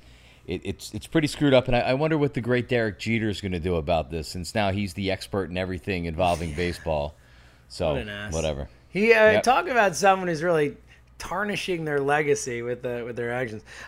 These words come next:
Speaker 2: Uh, all right, but quickly, also, before we get to the Mets, 'cause I, I have to get your take on this, 'cause I know you're a big nicknames guy. I,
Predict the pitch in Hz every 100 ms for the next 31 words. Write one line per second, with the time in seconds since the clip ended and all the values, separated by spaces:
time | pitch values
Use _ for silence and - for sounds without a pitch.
0 | - 196 208 214 180 170 175 214 208 240
1 | 277 294 262 214 214 202 208 175 185 180
2 | 170 165 170 160 156 147 - 160 135 196
3 | 170 190 202 247 226 190 170 151 156 151
4 | 139 135 - 165 143 - - - 220 226
5 | 285 302 262 214 185 170 - 147 123 110
6 | - 92 - - - 160